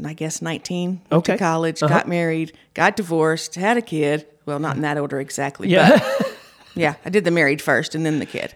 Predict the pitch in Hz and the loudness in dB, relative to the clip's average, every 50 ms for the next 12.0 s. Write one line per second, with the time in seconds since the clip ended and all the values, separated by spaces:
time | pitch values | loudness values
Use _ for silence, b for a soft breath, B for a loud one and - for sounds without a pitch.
0 | - - 185 175 160 147 165 226 214 - 64 80 101 104 160 - - - - 190 | -2 0 0 2 2 0 -4 -4 -4 -4 -4 -4 -6 -8 -12 -16 -10 -4 -2 0
1 | 190 208 202 180 175 175 165 165 160 165 196 233 - - 180 170 170 170 170 196 | 0 2 2 2 2 2 2 0 0 0 0 0 0 0 0 0 0 -2 -4 -6
2 | 226 - 180 165 165 - - 160 190 247 - - - 185 - - - 160 147 143 | -6 -6 -4 -2 -2 -2 0 0 -2 -2 -2 0 0 0 0 0 -2 -2 -2 0
3 | 127 135 196 294 - B B B - 165 151 - 170 143 180 180 190 185 180 175 | 0 -2 -2 -4 -6 B B B -2 -2 0 0 -2 -2 -2 -2 -2 -2 0 0
4 | 175 170 165 190 190 156 180 196 - - 202 202 196 - - 370 415 427 381 - | 0 -2 -2 -2 -2 -4 -4 -6 -8 -8 -10 -8 -10 -10 -8 -8 -6 -6 -8 -8
5 | - 196 165 175 - - - - - - - - 170 170 170 165 160 151 156 139 | -6 -6 -6 -6 -6 -8 -12 -12 -12 -10 -8 -8 -6 -6 -4 -4 -4 -4 -4 -4
6 | 143 143 156 135 131 123 - - _ _ _ - 165 175 202 214 214 - 214 - | -4 -4 -6 -6 -10 -12 -16 -20 _ _ _ -10 -6 -2 -2 -2 -2 -2 -4 -4
7 | - 214 214 - 214 196 208 208 196 208 196 175 185 185 175 165 160 156 - 160 | -2 -4 -2 -2 -4 -2 -2 -2 -4 -2 -4 -4 -4 -4 -4 -6 -6 -6 -4 -4
8 | 165 170 175 - 147 147 143 - - - - _ _ - 185 185 180 - 160 160 | -4 -4 -6 -6 -8 -8 -8 -8 -10 -12 -14 _ _ -12 -12 -8 -6 -4 -2 -2
9 | 170 160 - 160 156 151 147 135 - - - - - 208 165 156 151 143 143 147 | -2 -2 0 2 2 2 2 0 -4 -8 -10 -6 -2 0 2 2 2 2 2 0
10 | - 175 160 160 165 165 160 160 165 - - 185 160 151 143 147 147 165 175 180 | 2 4 4 6 6 6 4 4 2 0 0 0 2 2 2 2 4 6 6 6
11 | 175 170 160 151 143 135 139 151 143 135 135 127 127 143 135 123 117 117 113 | 6 6 4 4 2 0 0 0 0 0 -2 -2 -2 -2 -2 -2 -2 -6 -8